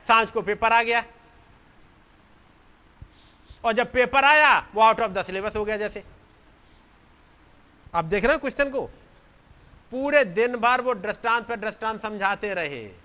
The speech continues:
और सांझ को जब क्वेश्चन पेपर आया एक प्रॉब्लम के रूप में, वो अपने अपनी बाल्टियों से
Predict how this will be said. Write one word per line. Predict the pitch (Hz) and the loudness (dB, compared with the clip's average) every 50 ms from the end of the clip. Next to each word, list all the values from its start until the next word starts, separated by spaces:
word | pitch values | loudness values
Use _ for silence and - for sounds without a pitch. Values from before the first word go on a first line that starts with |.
| _ _ _ _ _ _ - _ _ - _ - - - _ _ _ - _ - | _ _ _ _ _ _ -20 _ _ -20 _ -20 -20 -20 _ _ _ -16 _ 2
और | 233 226 220 | 2 2 2
सांझ | 220 233 233 233 240 247 202 | 4 4 6 6 6 6 2
को | 214 240 | -2 -2
जब | 220 214 - - | -2 -2 -4 -4
क्वेश्चन | 220 208 - 240 226 | -6 -4 -4 -4 -4
पेपर | 190 240 240 240 240 233 | -2 -2 0 2 4 6
आया | 226 233 247 247 254 285 339 320 - - - - - _ - _ _ _ - _ - - | 6 6 8 8 6 6 4 2 -2 -10 -20 -20 -20 _ -20 _ _ _ -20 _ -4 -2
एक | 233 220 220 - - | -2 -2 -2 -4 -2
प्रॉब्लम | 214 214 220 226 220 247 262 | 2 2 2 2 2 0 0
के | 262 214 269 277 | 0 2 0 0
रूप | 269 277 262 214 - | 0 0 -6 -8 -6
में, | 277 294 320 330 302 - - - _ _ _ _ _ _ _ _ _ _ _ _ _ _ _ _ _ _ _ _ _ _ _ _ _ _ _ _ _ _ _ _ _ _ _ _ _ _ - _ 156 | -4 -2 -2 -2 -4 -6 -12 -20 _ _ _ _ _ _ _ _ _ _ _ _ _ _ _ _ _ _ _ _ _ _ _ _ _ _ _ _ _ _ _ _ _ _ _ _ _ _ -20 _ -12
वो | 160 180 180 170 160 151 139 131 113 95 - - - - - - | -8 -6 -4 -4 -4 -4 -6 -8 -10 -14 -16 -20 -20 -14 -2 2
अपने | 247 254 - - 285 285 302 294 | 2 2 2 0 -2 -2 0 0
अपनी | 254 233 - - 233 233 233 | 0 -2 -4 -4 -8 -8 -6
बाल्टियों | 214 196 214 214 220 214 214 220 226 233 226 233 | 0 2 2 4 2 0 -4 -8 -8 -6 -6 -6
से | 214 - 226 233 226 233 240 240 226 | -6 -6 -4 -2 0 0 0 -2 -4